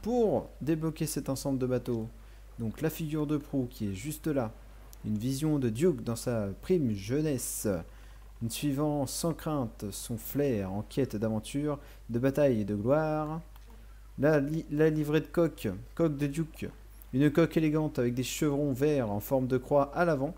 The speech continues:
peut-être pour faire venir les trésors à vous. La voile de Duke. D'après Duke, ce motif multicolore en croix lui est venu lors d'un rêve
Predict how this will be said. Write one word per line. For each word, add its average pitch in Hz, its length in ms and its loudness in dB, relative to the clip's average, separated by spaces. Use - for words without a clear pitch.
peut-être 165 580 0
pour 165 420 0
faire 113 300 -4
venir 147 460 0
les 110 140 0
trésors 117 420 -2
à 107 140 -2
vous. 131 160 -8
La 156 220 6
voile 160 580 8
de 127 120 4
Duke. 160 460 2
D'après 139 260 4
Duke, 175 240 6
ce 156 140 0
motif 139 420 0
multicolore 160 800 2
en 135 140 2
croix 151 500 -4
lui 156 160 6
est 180 40 8
venu 165 320 4
lors 151 280 4
d'un 139 180 4
rêve 139 380 2